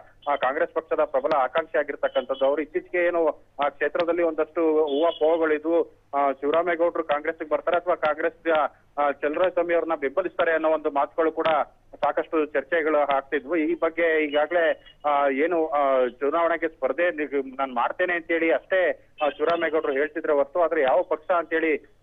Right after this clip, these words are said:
ಇದುವರೆಗೂ ಕೂಡ ಘೋಷಣೆಯನ್ನ ಮಾಡಿರಲಿಲ್ಲ. ಆದ್ರೆ ಈ ನಿನ್ನೆ ಏನು ಡಿ ಕೆ ಶಿವಕುಮಾರ್ ಅವರ ಜೊತೆನಲ್ಲಿ ಕಾಂಗ್ರೆಸ್ ಪಕ್ಷದ ನಾಯಕರುಗಳ ಜೊತೆನಲ್ಲಿ,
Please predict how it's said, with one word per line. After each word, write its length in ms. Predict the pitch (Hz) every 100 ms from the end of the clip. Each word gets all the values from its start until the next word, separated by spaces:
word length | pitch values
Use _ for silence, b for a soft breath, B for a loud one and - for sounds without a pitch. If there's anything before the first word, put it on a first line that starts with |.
| 135
ಇದುವರೆಗೂ 340 | 160 170 156
ಕೂಡ 160 | 156 151 131
ಘೋಷಣೆಯನ್ನ 380 | 147 - 170 165
ಮಾಡಿರಲಿಲ್ಲ. 400 | 147 139 127 131
ಆದ್ರೆ 320 | 156 175 180
ಈ 120 | 151
ನಿನ್ನೆ 360 | 147 143 170 180
ಏನು 400 | 175 170 - - _ -
ಡಿ 80 | 185
ಕೆ 160 | 185
ಶಿವಕುಮಾರ್ 460 | 180 160 170 160 160
ಅವರ 160 | 156 151
ಜೊತೆನಲ್ಲಿ 560 | 139 156 147 147 175
ಕಾಂಗ್ರೆಸ್ 420 | 160 135 156 165
ಪಕ್ಷದ 360 | 160 - 170 151
ನಾಯಕರುಗಳ 420 | 147 147 151 147
ಜೊತೆನಲ್ಲಿ, 720 | 147 143 147 147 143 110 -